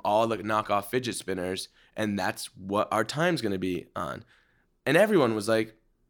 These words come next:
"No, you know, I'm not particularly passionate about fidget spinners." It was the first e-commerce product that I launched.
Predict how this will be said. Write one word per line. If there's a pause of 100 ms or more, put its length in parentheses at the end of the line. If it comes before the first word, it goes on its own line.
(120)
"No,
you
know,
I'm
not
particularly
passionate
about
fidget
spinners."
It
was
the
first (200)
e-commerce
product
that
I
launched.